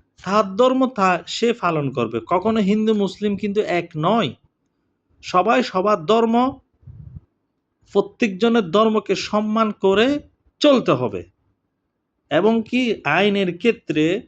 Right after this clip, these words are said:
মানবিকতার ক্ষেত্রে সবাই সমানভাবে সার্ভিস সেবা পাবে।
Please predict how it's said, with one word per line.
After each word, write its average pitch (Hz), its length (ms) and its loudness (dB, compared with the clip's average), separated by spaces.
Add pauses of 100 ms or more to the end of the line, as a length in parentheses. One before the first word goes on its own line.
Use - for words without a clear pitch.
(180)
মানবিকতার 185 800 0
ক্ষেত্রে 220 400 -2
সবাই 202 440 0
সমানভাবে 208 800 0
সার্ভিস 180 560 -4
সেবা 139 260 -2
পাবে। 113 300 -6